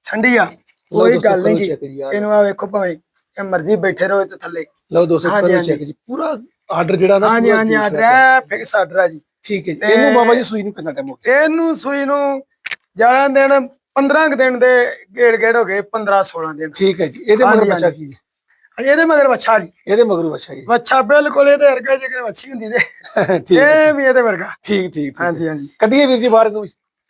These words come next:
Speaker 1: ਖਾ ਦਿੰਦੇ ਆ, ਬੱਚਾ ਉਹ ਬੈਠਾ ਜੀ।
Speaker 2: ਕੋਈ ਨਹੀਂ, ਚਾਰਾਂ ਦੇ ਬੱਚੇ ਬਾਅਦ
Speaker 1: ਹਾਂਜੀ,
Speaker 2: ਚੋਂ ਖਾ
Speaker 1: ਹਾਂਜੀ,
Speaker 2: ਲੈਂਦੇ
Speaker 1: ਹਾਂਜੀ, ਹਾਂਜੀ।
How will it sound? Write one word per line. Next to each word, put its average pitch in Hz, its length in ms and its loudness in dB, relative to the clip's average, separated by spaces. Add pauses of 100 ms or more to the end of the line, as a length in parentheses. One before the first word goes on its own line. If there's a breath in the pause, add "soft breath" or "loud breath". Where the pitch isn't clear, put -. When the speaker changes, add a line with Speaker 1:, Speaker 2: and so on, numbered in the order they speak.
(840)
Speaker 1:
ਖਾ 226 200 4
ਦਿੰਦੇ 269 180 2
ਆ, 269 160 4
ਬੱਚਾ 247 280 -2
ਉਹ 269 200 4
ਬੈਠਾ 196 340 -2
ਜੀ। 180 140 -6
Speaker 2:
ਕੋਈ 208 140 2
ਨਹੀਂ, 247 120 0
ਚਾਰਾਂ 233 300 4
ਦੇ 262 60 4
ਬੱਚੇ 214 260 0
ਬਾਅਦ 180 160 2
Speaker 1:
ਹਾਂਜੀ, 233 120 -2
Speaker 2:
ਚੋਂ 226 60 -2
ਖਾ 208 60 -2
Speaker 1:
ਹਾਂਜੀ, 196 140 -2
Speaker 2:
ਲੈਂਦੇ 175 260 -12
Speaker 1:
ਹਾਂਜੀ, - 0 -
ਹਾਂਜੀ। 165 220 -18